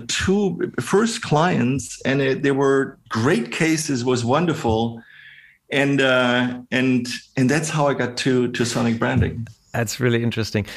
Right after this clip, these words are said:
Speaker 2: So you didn't feel that it was a step down from fine arts or writing music. It was suddenly that it clicked and, and, uh, like, your, your, that it, uh, combined the
Speaker 1: It was a
Speaker 2: competence.
Speaker 1: combination.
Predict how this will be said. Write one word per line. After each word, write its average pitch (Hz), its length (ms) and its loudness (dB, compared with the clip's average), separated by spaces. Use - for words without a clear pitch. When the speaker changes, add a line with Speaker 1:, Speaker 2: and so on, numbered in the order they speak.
Speaker 2:
So - 120 2
you 143 140 6
didn't 175 460 2
feel 175 420 2
that 123 160 4
it 113 80 0
was 120 160 2
a 117 40 0
step - 360 -2
down 143 360 4
from 113 200 0
fine 123 340 2
arts 120 460 2
or 110 80 2
writing 117 320 2
music. 143 320 4
It 110 40 2
was 110 140 2
suddenly 135 520 2
that 120 180 2
it - 160 0
clicked - 440 -2
and, 120 260 2
and, 120 200 2
uh, 117 120 2
like, - 360 -2
your, 120 360 2
your, 113 420 2
that 107 180 0
it, - 360 -8
uh, 113 380 2
combined 135 800 2
the 123 420 0
Speaker 1:
It 120 80 6
was - 80 4
a 143 100 6
Speaker 2:
competence. 175 460 4
Speaker 1:
combination. 127 280 0